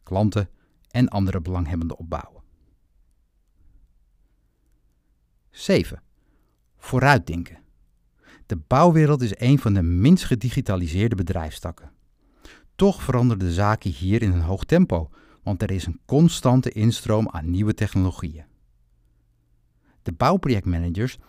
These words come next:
bevinden zich in een unieke positie om de innovatie in de bouw te leiden. Om dit goed te kunnen doen, moeten projectmanagers altijd op de hoogte zijn van nieuwe processen, methodes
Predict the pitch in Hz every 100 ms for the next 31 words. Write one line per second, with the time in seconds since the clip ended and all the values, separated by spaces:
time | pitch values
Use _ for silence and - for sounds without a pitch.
0 | _ - - 151 165 135 127 - 98 101
1 | 95 98 147 190 - 123 101 - 113 113
2 | _ _ 107 92 - 104 82 - 107 135
3 | 123 104 87 98 98 - 85 85 95 87
4 | 78 - _ _ _ _ _ _ _ -
5 | 87 82 143 - 165 - - 95 82 87
6 | 160 165 - _ - 117 104 104 117 127
7 | 110 101 92 - 113 135 110 - 92 85
8 | 127 123 - - 101 107 90 101 110 -
9 | 98 - 85 82 - _ _ _ _ 92
10 | 85 110 123 127 -